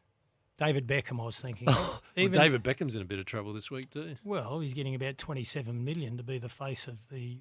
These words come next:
Speaker 1: World Cup.
Speaker 2: Mm. Yes.
Speaker 1: Twenty-seven million would probably get me up at four twenty again. Uh, there is going to be an announcement to that. Uh, we,
Speaker 2: January.
Speaker 1: we don't think it's
Speaker 2: It
Speaker 1: a
Speaker 2: will be in
Speaker 1: January.
Speaker 2: January, yes.
Speaker 1: Uh, re-, oh, right, for, um, legal purposes.
Speaker 2: I don't know. All I know is that when we did the launch at the National Wine Centre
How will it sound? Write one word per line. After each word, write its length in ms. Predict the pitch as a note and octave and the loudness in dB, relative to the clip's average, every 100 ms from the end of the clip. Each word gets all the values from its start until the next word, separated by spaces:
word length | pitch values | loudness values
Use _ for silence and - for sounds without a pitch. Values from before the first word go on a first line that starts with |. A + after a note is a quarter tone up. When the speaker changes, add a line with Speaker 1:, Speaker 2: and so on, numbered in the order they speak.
| C3 | -8
Speaker 1:
World 280 | C3+ B2+ - | -6 -6 -8
Cup. 320 | F#3 - - | -12 -12 -14
Speaker 2:
Mm. 220 | G#2 G2+ F#2 F#2 _ _ _ _ _ B2+ | -12 -12 -14 -20 _ _ _ _ _ -2
Yes. 60 | |
Speaker 1:
Twenty-seven 420 | F3+ G3+ - F#3 D#3+ | 2 4 4 4 4
million 320 | D#3+ D3+ C#3 | 4 4 2
would 180 | C3 - | 0 0
probably 320 | D3+ C3 B2+ | -2 0 -2
get 180 | C3 C3 | -2 -4
me 140 | B2+ | -4
up 160 | B2 B2+ | -4 -6
at 100 | A#2 | -12
four 240 | - B2 | -8 -8
twenty 380 | - - B2 B2 | -8 -10 -8 -8
again. 340 | A2+ C3 F#3+ - _ - - | -8 -8 -8 -10 _ -20 4
Uh, 100 | F#3+ | 8
there 160 | G3 A#3+ | 10 8
is 100 | A3+ | 8
going 180 | A3+ G3 | 6 6
to 40 | |
be 100 | F3+ | 4
an 80 | D#3+ | 4
announcement 600 | C#3+ B2+ B2 A#2+ A#2 - | 4 2 0 -6 -8 -8
to 100 | B2 | -2
that. 320 | C3 D#3 - | 0 0 0
Uh, 60 | D3 | 6
we, 20 | |
Speaker 2:
January. 440 | C3 C3+ A#2+ F#2+ | 6 6 4 0
Speaker 1:
we 120 | C#3 C#3+ | -2 -2
don't 160 | D#3+ | -2
think 140 | D3 B2 | -4 -6
it's 120 | C3 | -2
Speaker 2:
It 40 | |
Speaker 1:
a 20 | A2+ | 2
Speaker 2:
will 40 | |
be 60 | A2 | 6
in 40 | C3 | 8
Speaker 1:
January. 220 | C#3 C3 | 8 6
Speaker 2:
January, 520 | A#2+ A2 G2 F#2 F#2+ F#2+ | 4 0 -2 -8 -12 -12
yes. 100 | A2 | -6
Speaker 1:
Uh, 100 | C3+ | -6
re-, 220 | C#3+ D3+ D#3 | 0 0 2
oh, 420 | D#3 C#3+ C3+ B2 | 2 2 2 0
right, 340 | A#2 B2+ A#2 - | -2 -4 -6 -10
for, 340 | C3 A#2 A#2+ | -12 -8 -6
um, 240 | A#2 A2+ A2 B2+ | -8 -10 -14 -14
legal 300 | C3 C3+ C3 | -6 -4 -4
purposes. 600 | A#2+ B2 G#2+ C3 F3 - _ _ _ _ _ _ _ _ _ _ - | -8 -14 -12 -14 -14 -20 _ _ _ _ _ _ _ _ _ _ -2
Speaker 2:
I 120 | C3+ | 0
don't 140 | G#2+ | 2
know. 240 | G#2+ G#2 A2 | 2 2 2
All 100 | A#2+ | 2
I 60 | A2+ | 2
know 240 | A2 G#2 | 0 0
is 160 | G2+ B2 | -2 -6
that 100 | A2 | -6
when 160 | A#2 | -6
we 100 | A#2 G#2 | -6 -6
did 180 | G#2+ G2 | -8 -8
the 100 | G2 | -6
launch 400 | A2 A2 - - | -4 -4 -4 -6
at 60 | |
the 60 | G#2+ | -6
National 360 | G#2 G#2 - G2 | -4 -4 -6 -8
Wine 280 | G2 G#2+ A2 | -6 -4 -6
Centre 480 | - G2+ G2 G2 | -6 -6 -4 -6